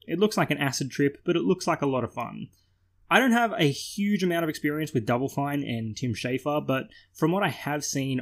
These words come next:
of his games, there's two things I know, that the writing is fantastic, and the humor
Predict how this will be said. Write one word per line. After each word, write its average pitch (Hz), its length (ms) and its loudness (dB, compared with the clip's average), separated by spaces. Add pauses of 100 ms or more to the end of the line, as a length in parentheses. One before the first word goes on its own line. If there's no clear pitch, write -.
of 123 200 -2
his 120 240 -2
games, 113 680 -2 (300)
there's 135 180 2
two 180 200 2
things 143 280 0
I 120 80 2
know, 107 400 -2
that 127 240 -2
the 120 80 2
writing 156 680 2 (360)
is 120 160 0
fantastic, 151 1000 -4 (640)
and 123 480 0
the 127 120 0
humor 131 540 0